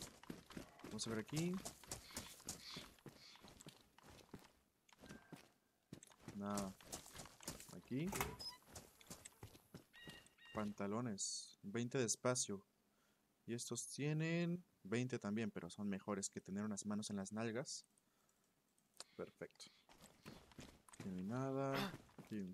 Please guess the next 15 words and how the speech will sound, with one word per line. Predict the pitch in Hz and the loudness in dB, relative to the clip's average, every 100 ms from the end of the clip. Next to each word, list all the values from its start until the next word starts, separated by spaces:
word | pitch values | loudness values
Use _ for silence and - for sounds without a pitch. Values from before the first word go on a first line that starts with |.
| - | -2
cubo. | 127 139 143 147 - - - - - - - - - - - - - - - - - - - 120 | 2 4 4 2 -4 -14 -14 -10 -10 -10 -8 -8 -8 -10 -10 -10 -18 -18 -14 -14 -14 -8 -2 4
Ese | - | 6
virus | 135 135 131 | 8 6 8
no | 127 | 8
lo | 127 | 8
entiendo. | 113 110 110 98 110 | 6 4 4 2 0
No | 113 | 4
sé. | - 120 120 110 - - - - - - - - - - - | 8 10 8 6 0 -6 -10 -14 -16 -18 -20 -14 -14 -12 -6
No | 220 | 0
sé | 214 - | 2 2
qué | 107 | 0
sea. | - 101 98 - - - - _ _ _ _ _ _ - - - _ - - - - - - - - - - | 2 0 -2 -16 -14 -14 -14 _ _ _ _ _ _ -18 -16 -16 _ -12 -12 -12 -14 -14 -14 -20 -14 -14 -12
¿Qué | - | -10
es | 98 | -10
esto? | - - | -8 -10